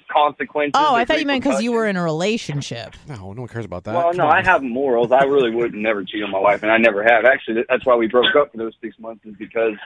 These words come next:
Speaker 1: she wanted to see other people. I was like, "Go see 'em. You're younger than me by, like, fucking four years. Go see 'em."
Speaker 2: Okay.
Speaker 1: So we did our thing, and then she came back.
Speaker 2: Oh, and she came back,
Speaker 1: But
Speaker 2: and
Speaker 1: I'm
Speaker 2: then
Speaker 1: not, I really, ha-, yeah.
Speaker 2: and then there was, there was no fou-, uh, foul play outside of the relationship, right?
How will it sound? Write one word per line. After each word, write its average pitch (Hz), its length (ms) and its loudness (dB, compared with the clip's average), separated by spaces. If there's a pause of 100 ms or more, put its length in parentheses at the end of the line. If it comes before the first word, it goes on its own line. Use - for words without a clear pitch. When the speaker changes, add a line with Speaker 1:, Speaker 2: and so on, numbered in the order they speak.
(480)
Speaker 1:
she 127 80 -4
wanted 123 300 2
to 104 140 -12
see 120 100 0
other 113 140 0
people. 143 240 -4
I 151 40 2
was - 80 -4
like, 139 140 -2
"Go 170 180 -4
see 208 140 -4
'em. 165 140 0
You're 143 80 2
younger 165 320 0
than 139 100 -4
me 131 140 -2
by, 123 140 4
like, 123 200 -2
fucking 135 300 -8
four 143 180 -4
years. 147 320 0
Go 120 60 -4 (140)
see 151 140 -2
'em." 104 120 -10 (260)
Speaker 2:
Okay. 160 360 -4
Speaker 1:
So 110 80 0
we 120 140 0
did 127 160 2
our 131 160 4
thing, 131 300 -4
and 135 80 0
then 131 180 -2
she - 100 -2
came 156 240 -6
back. 233 200 0 (220)
Speaker 2:
Oh, 269 120 -2
and 208 100 -2
she - 100 -14
came 165 160 -4
back, 156 220 0
Speaker 1:
But 147 100 0
Speaker 2:
and - 80 4
Speaker 1:
I'm - 60 4
Speaker 2:
then 139 80 2
Speaker 1:
not, 127 160 2 (100)
I 135 100 6
really, 123 240 0
ha-, 120 160 0
yeah. 104 340 -4
Speaker 2:
and 185 140 0
then 185 160 -2
there 185 120 0
was, 185 200 -4
there 196 140 -2
was 190 120 -4
no 214 520 0
fou-, 196 140 -4 (120)
uh, 170 160 -4
foul 165 300 -4
play 160 200 -4
outside 151 260 -6
of 147 60 -4
the 139 60 -6
relationship, 135 480 -10
right? 156 300 -8